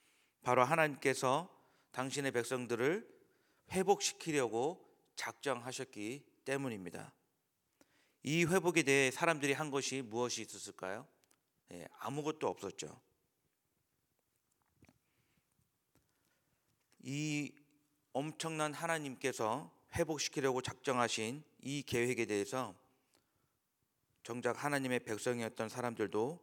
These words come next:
한 일은 아무것도 없습니다. 본문 전체를 보면 백성들이 무엇을 잘못했는지, 그래서 무슨 벌을 받게 되었는지를 통해 하나님은 친히 말씀하셨고 또 사람들에게 친히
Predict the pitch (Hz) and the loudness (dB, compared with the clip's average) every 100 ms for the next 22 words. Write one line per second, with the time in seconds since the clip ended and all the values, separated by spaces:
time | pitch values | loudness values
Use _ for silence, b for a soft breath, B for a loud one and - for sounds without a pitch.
0 | _ _ - 147 143 113 110 131 - - | _ _ -12 -6 -4 -2 -2 -4 -10 -12
1 | 107 110 104 - 123 - - - - 107 | -8 -4 -4 -4 -8 -8 -12 -10 -10 -8
2 | 87 - - _ b b b b _ 117 | -8 -10 -16 _ b b b b _ -4
3 | 120 120 113 117 - 127 117 110 113 131 | -2 -2 -2 -2 2 2 4 2 2 0
4 | 92 - b b b _ - 110 - 120 | -2 -12 b b b _ -6 -2 -2 -2
5 | 117 113 107 104 131 139 139 123 - 110 | -4 -4 -6 -2 0 2 0 -2 -4 -4
6 | 110 113 107 107 - 127 180 B B B | -4 -4 -6 -6 -6 -6 -6 B B B
7 | B 117 113 113 104 110 127 143 135 147 | B -6 -4 -4 -6 -8 -4 -4 -4 -8
8 | 147 131 107 110 120 117 107 - 113 110 | -8 -6 -2 0 0 -2 -8 -4 -2 0
9 | 107 101 104 101 90 95 101 104 98 98 | 0 -2 -2 -8 -4 -2 -2 -4 -6 -6
10 | 143 165 b b b b - 131 113 113 | -6 -10 b b b b -4 -4 -2 -4
11 | - 151 151 95 98 110 107 107 95 120 | -4 -4 -4 -4 -4 -4 -4 -4 -4 -2
12 | 165 196 B B B - 120 98 - 165 | -2 -4 B B B -2 0 0 0 -2
13 | 165 139 123 135 135 82 - b b b | 0 2 4 4 2 0 -12 b b b
14 | b - - 180 170 180 196 | b -6 -4 -4 -4 -6 -10